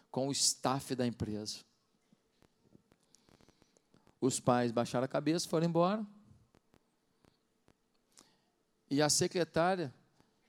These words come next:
que tinha uns três anos só trabalhando com o doutor, tomou uma raiva daquela situação tão grande,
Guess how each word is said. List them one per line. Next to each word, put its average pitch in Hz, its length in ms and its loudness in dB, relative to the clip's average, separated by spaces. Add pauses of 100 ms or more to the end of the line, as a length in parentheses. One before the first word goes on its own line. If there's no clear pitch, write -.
(160)
que 139 120 -2
tinha 165 240 -2
uns 156 120 0
três 180 420 4
anos 165 200 0
só 160 160 0
trabalhando 151 480 -2
com 143 260 -4
o 143 60 -2
doutor, 139 580 4 (1600)
tomou 147 300 2
uma 151 160 0
raiva 151 320 0
daquela 135 300 -2
situação 139 600 -4
tão 175 240 -4
grande, 147 560 -8